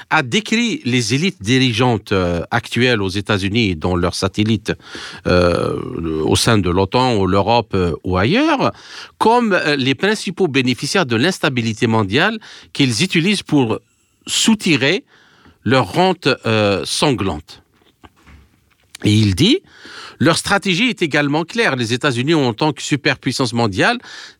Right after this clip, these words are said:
s'affaiblissent et perdent leur position et tout le monde le voit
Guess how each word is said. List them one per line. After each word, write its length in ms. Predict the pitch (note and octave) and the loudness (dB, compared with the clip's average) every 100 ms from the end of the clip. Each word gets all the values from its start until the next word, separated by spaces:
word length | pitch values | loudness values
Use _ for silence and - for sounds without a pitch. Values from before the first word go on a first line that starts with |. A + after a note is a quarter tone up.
| - | -12
s'affaiblissent 960 | - - F#3 F3+ D3 G#2 A#3+ D#4 - - - - - - _ - | -6 -2 0 0 -2 0 0 0 -2 -4 -6 -12 -20 -20 _ -2
et 100 | D3 | -2
perdent 500 | - G#3+ F3 A#2 A#2 | 2 0 0 0 -2
leur 200 | A2+ A#2+ | 0 -2
position 540 | - C#3 A#2 - A#3 B3+ | 0 0 0 0 -2 0
et 120 | D3 | -2
tout 240 | C3 - B3 | -2 0 2
le 120 | F3+ | 4
monde 440 | D3 F3 F#3 C#3 - | 2 2 2 0 0
le 140 | A#2+ | 0
voit 340 | A2+ F#2+ A#2 | 0 2 0